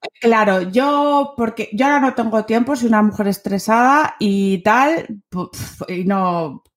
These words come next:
ya, ya, eh, más adelante, ¿no? <laughs> Pero sí hay que cambiarla. Sí,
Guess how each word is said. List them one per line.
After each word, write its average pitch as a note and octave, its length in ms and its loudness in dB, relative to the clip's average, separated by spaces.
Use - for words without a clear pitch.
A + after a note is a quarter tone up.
ya, B3 500 4
ya, A#3 520 0
eh, F#3+ 220 -10
más G3+ 260 -4
adelante, E3+ 520 -2
¿no? A#3+ 280 -2
<laughs> - 60 -16
Pero A#3 280 2
sí A#3 200 0
hay F#3 120 -2
que G#3 140 -4
cambiarla. D#3 720 -6
Sí, E3+ 140 2